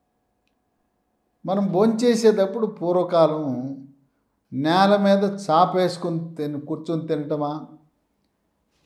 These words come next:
పీట వేసుకుని కూర్చొని తినటమా చేసేవారు.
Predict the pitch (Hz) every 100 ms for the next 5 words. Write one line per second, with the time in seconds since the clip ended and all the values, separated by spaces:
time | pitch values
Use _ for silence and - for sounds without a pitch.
0 | 160 185 208 214 202 196 196 185 170 170
1 | 165 170 165 165 151 139 180 196 156 -
2 | 123 101